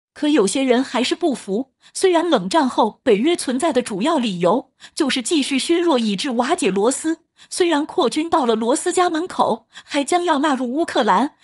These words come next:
令俄东部边境全部成为警戒区，但是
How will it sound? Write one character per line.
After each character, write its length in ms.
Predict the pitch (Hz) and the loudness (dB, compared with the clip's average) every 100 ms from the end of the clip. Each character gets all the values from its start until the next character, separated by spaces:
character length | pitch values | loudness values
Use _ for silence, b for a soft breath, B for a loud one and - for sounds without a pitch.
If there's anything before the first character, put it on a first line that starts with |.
| B | B
令 240 | 339 311 226 | 2 2 2
俄 160 | 233 | -2
东 180 | 359 370 | -2 -2
部 160 | 339 226 | -2 0
边 240 | 330 339 | 0 0
境 180 | 330 233 | 0 -2
全 300 | - 262 277 | 0 -2 0
部 160 | 381 | -2
成 200 | 285 262 | -2 -2
为 120 | 294 311 | 0 0
警 220 | - 170 | -2 -4
戒 160 | 247 | -4
区， 320 | 190 - 302 _ _ _ _ _ | -4 -2 -4 _ _ _ _ _
但 160 | 302 240 | -4 -2
是 300 | - 220 190 | 0 0 -2